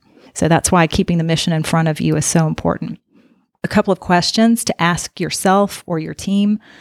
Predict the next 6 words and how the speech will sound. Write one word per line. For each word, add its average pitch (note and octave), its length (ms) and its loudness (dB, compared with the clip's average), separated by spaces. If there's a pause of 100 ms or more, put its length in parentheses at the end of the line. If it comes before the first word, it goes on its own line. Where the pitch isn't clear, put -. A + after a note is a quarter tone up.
(300)
One, A3 380 4
what C4+ 220 2
new A#3 260 4
kind G#3 300 0
of - 80 -6
collaboration F#3 1040 2